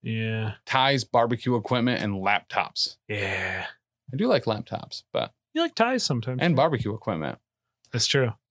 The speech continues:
Speaker 2: Kinda like it all.
Speaker 1: Yeah. It's actually not a bad holiday for
Speaker 2: Yeah,
Speaker 1: you.
Speaker 2: it's, it's,
Speaker 1: Yeah.
Speaker 2: it's pretty fine.
Speaker 1: Yeah,
Speaker 2: Everyone's
Speaker 1: fuck
Speaker 2: go-
Speaker 1: you, Andy.
Speaker 2: Yeah.
Speaker 1: And Andrew.
Speaker 2: Andrew.
Speaker 1: You look like fucking if Jesus was a burn victim.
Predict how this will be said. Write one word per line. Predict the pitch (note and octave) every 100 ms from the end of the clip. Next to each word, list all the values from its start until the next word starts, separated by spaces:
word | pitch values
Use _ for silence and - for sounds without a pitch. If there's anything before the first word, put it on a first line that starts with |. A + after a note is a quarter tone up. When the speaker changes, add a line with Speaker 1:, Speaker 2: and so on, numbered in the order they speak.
| -
Speaker 2:
Kinda | B3 F#3
like | A2+ A2+
it | G2+
all. | - - -
Speaker 1:
Yeah. | B3 G3+ - _ _ - G4
It's | B4+ A#4+
actually | G#4+
not | G4+
a | G4
bad | F#4+
holiday | G4+ F#4 E4 D#4
for |
Speaker 2:
Yeah, | F4+ E4 -
Speaker 1:
you. |
Speaker 2:
it's, | D4+
it's, | F#4 D4+ D4+ F#4 G#4 C4
Speaker 1:
Yeah. | G#3+
Speaker 2:
it's | F4 -
pretty | E4 -
fine. | C#4+ A3+ B2 G#2+
Speaker 1:
Yeah, | B3 E3+
Speaker 2:
Everyone's | C4+ E4+ F4+ F#4+
Speaker 1:
fuck | -
Speaker 2:
go- |
Speaker 1:
you, | C4 G#3
Andy. | F#3 F#3 F#3 G#3+ D#3+
Speaker 2:
Yeah. | C#3+ C3+ A#2 F2+ - _ _ _ _ _ -
Speaker 1:
And | D#3+
Andrew. | G#3 G#3 G#3 G#3 B3+ B3+ -
Speaker 2:
Andrew. | G2+ G2+ G#2 A2 A2+
Speaker 1:
You | F#3+
look | A3+ -
like | - G3
fucking | - A3+ G#3+
if | D#3+
Jesus | F3+ A3 A3
was | A3 F3+
a |
burn | D#3+ E3+ G#3+ A3
victim. | D3+ B2+ - G#2+ F#2+